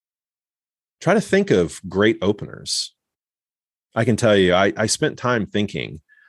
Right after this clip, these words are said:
what's a great question that nobody has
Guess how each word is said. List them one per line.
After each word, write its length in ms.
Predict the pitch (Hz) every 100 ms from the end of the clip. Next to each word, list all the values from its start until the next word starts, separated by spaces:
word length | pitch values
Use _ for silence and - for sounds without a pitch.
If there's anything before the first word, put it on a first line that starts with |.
| _ _
what's 220 | 117 131
a 60 | 180
great 520 | 90 87 95 123 - _ _ _ _ _ _ _ _
question 460 | - - 107 - 87
that 120 | 80
nobody 540 | 85 90 101 113 110 -
has 180 | 101